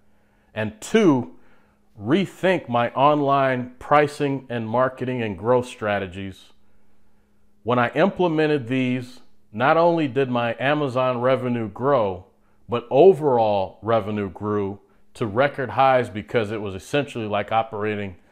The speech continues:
two businesses, with one being online and the other being local.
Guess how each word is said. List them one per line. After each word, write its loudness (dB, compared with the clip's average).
two 0
businesses, -2
with -2
one 0
being -4
online 0
and -6
the -8
other 0
being -8
local. -4